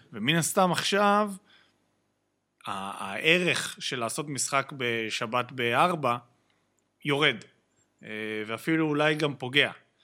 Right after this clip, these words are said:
כי שבת בארבע, אם אתה אבא עם ילדים, אתה בים או בגינה או אצל סבא וסבתא, ואם אני אעשה לך את המשחק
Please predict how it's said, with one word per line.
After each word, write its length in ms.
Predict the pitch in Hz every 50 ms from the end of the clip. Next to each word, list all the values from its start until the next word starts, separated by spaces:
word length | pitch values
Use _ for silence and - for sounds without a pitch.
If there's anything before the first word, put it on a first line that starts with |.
| _ _ _ _ _ -
כי 600 | - - 123 117 113 113 113 110 110 110 110 110 104
שבת 340 | - - - 107 110 127 127
בארבע, 540 | 131 127 120 127 147 151 151 143 139 127 123
אם 180 | 117 113 113
אתה 420 | 110 - - 117 110 110 110 113 120
אבא 140 | 123 127
עם 120 | 123 123 120
ילדים, 540 | 120 113 117 117 127 143 139 139 139 131 120
אתה 280 | 120 - 113 107 110
בים 560 | 107 104 104 110 117 123 127 131 131 127 127
או 160 | 127 117 110 104
בגינה 840 | 110 110 104 104 101 104 107 107 113 120 123 123 123 120 120 117 - -
או 340 | - 104 104 101 101 101
אצל 180 | 101 - - 104
סבא 300 | 95 - 117 117 117 113 104
וסבתא, 580 | 104 - - 147 143 131 - - 107 107 123 139 - _ - - _ _ - _ _ _ _ -
ואם 240 | - 104 107 113 117
אני 120 | 113 113
אעשה 180 | 110 - - 135
לך 120 | 131 -
את 80 | 123 -
המשחק 360 | 110 107 - - 139 127